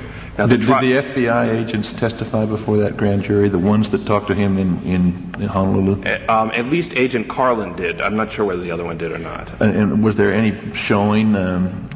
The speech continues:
Speaker 2: or was it the government's theory that they were more or less in charge of bringing the matter to the grand jury?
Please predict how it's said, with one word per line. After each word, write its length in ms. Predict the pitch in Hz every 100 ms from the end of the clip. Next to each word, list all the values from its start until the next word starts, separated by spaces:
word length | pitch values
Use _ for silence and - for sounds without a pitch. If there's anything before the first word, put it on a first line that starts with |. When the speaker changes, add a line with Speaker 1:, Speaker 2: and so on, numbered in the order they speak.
| -
Speaker 2:
or 120 | 95
was 180 | 92 92
it 80 | 90
the 80 | 90
government's 340 | 101 95 90
theory 320 | - 104 98
that 380 | 90 64 - - - - - -
they 260 | 90 101 104
were 140 | 95
more 200 | 98 104
or 60 | 101
less 220 | 101 -
in 240 | 90 87
charge 420 | - 110 98 101 98
of 280 | 85 87
bringing 400 | 98 104 107 101
the 60 | 95
matter 380 | 95 101 101 101
to 240 | - 107
the 120 | 107
grand 320 | 101 101 101 98
jury? 360 | 101 104 107